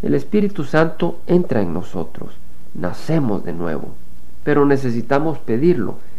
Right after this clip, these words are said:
y no solo de labios, sino que de corazón. Ese proceso, que es obra de Dios, necesita ocurrir en cada uno de nosotros si es que deseamos ver vida eterna.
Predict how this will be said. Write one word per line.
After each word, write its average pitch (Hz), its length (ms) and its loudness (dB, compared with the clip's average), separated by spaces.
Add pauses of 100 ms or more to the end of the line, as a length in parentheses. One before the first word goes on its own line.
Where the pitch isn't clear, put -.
(140)
y 139 100 0
no 156 200 2
solo 139 300 0
de 98 100 0
labios, 95 500 0 (420)
sino 117 500 0
que 107 240 -2 (160)
de 110 200 -2
corazón. - 720 0 (2000)
Ese 175 240 2
proceso, 151 600 0
que 82 200 0
es 98 140 0
obra 139 240 4
de 143 160 2
Dios, 110 340 0 (460)
necesita 131 880 0
ocurrir 117 640 0
en 107 160 -2
cada 139 400 2
uno 135 300 2
de 110 80 0
nosotros 135 640 -2 (320)
si - 180 0
es 120 120 2
que 113 160 0
deseamos 98 580 0
ver 98 280 0 (200)
vida 101 360 0
eterna. 62 500 -2